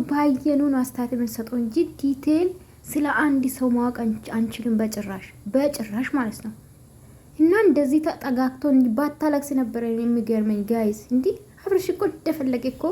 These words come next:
ፍሪደም ሰጥቷት እኮ ነው። ልጅቷ ፍቅር ውስጥ ወደቀችው፣ ሰፈጠች፣ በጀ ወደቀች፣ ሰፈጠችው። እና ምን ልላችሁ ፈልጌ ነው፣ ፎቶውን አስገባላችኋለሁ ማለት ነው። ታምብሌት ላይ ማድረግላችኋለሁ እዚህም።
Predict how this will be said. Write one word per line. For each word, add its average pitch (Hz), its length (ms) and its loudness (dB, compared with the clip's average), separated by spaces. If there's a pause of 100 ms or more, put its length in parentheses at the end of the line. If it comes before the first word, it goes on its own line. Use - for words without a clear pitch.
(320)
ፍሪደም 269 560 4
ሰጥቷት 240 440 -10
እኮ 214 220 -10
ነው። 208 200 -6
ልጅቷ 240 320 -4 (100)
ፍቅር 240 220 -8
ውስጥ 220 200 -6 (180)
ወደቀችው፣ 226 600 -2 (280)
ሰፈጠች፣ 339 560 -2 (180)
በጀ 220 220 -2
ወደቀች፣ 220 400 -4 (180)
ሰፈጠችው። - 800 -2 (960)
እና 320 280 6 (220)
ምን 370 260 2
ልላችሁ 254 400 -2
ፈልጌ 208 320 -6 (100)
ነው፣ 262 120 2
ፎቶውን 254 500 2
አስገባላችኋለሁ 208 1000 -6
ማለት 233 260 -2
ነው። 196 180 -4
ታምብሌት 233 420 2
ላይ 262 160 2
ማድረግላችኋለሁ 254 840 0
እዚህም። 220 320 2